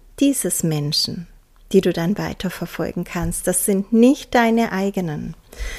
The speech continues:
Alle Bilder, Gefühle, Lieder, Töne,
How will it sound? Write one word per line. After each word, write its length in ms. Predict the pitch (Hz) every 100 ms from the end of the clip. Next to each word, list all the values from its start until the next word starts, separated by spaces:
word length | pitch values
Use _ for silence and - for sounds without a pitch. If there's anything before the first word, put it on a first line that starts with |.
| - - - - - - - -
Alle 380 | 208 254 294
Bilder, 420 | - 247 254 269 247
Gefühle, 720 | 233 - - 220 233 220 220
Lieder, 640 | 220 233 254 240 226 226
Töne, 760 | - 254 220 233 220 220 220